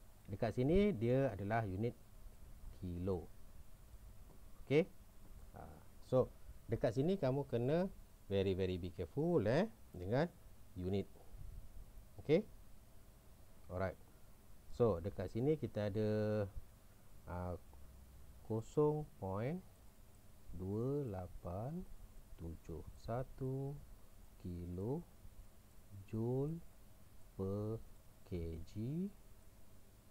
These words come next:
dot K. Okey, darab dengan, darab dengan temperature dia dua sembilan tiga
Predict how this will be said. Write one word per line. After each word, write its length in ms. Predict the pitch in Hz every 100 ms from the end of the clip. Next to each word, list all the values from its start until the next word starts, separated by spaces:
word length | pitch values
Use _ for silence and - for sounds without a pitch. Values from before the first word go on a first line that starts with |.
| - - - - - 85
dot 240 | 85 87 - - -
K. 320 | 95 110 160 214 - - - - - - - - - - - - - - - - - -
Okey, 160 | 123 - 95
darab 320 | 92 98 95
dengan, 400 | 92 117 165 214 - - - - - - - - - - - - - - - - - - - -
darab 360 | 87 87 92 - - - -
dengan 480 | 95 92 113 151 170 - - - - - - -
temperature 400 | 87 85 - 95
dia 240 | 107 139 151 143 - 85
dua 640 | 90 90 95 98 104 104 - - - - - -
sembilan 640 | 87 85 85 85 85 85 82 - - -
tiga 640 | 127 123 113 - 110 107